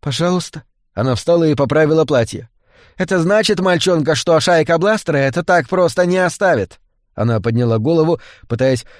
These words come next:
изобразить нечто похожее на Скарлетт. "И не надейся, черта с два, они будут преследовать тебя со всеми своими". "Не надо глотать звуки",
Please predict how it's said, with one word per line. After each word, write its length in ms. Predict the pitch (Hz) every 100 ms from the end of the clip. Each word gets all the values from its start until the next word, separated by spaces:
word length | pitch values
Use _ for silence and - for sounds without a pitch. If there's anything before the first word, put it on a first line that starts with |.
| _
изобразить 600 | 123 120 135 135 131 156
нечто 460 | 123 143 156 - 147
похожее 540 | 135 123 160 143 147
на 120 | 147 151
Скарлетт. 600 | - 143 104 101 - _ _ _
"И 160 | 208 196
не 140 | 190
надейся, 680 | 190 202 180 208 147 - 160 _ _ _
черта 440 | - 185 151 190
с 60 | 170
два, 300 | 170 170 135 _ -
они 240 | 156 170
будут 320 | 180 175 180 139
преследовать 720 | 190 175 220 247 180 160 127
тебя 240 | 175 165
со 160 | - 175
всеми 320 | - 240 208
своими". 600 | - 190 202 208 214 160 _ _ _
"Не 260 | 160 196 208
надо 460 | 196 196 214 220
глотать 460 | 208 202 180 185 185
звуки", 500 | 151 139 131 127 123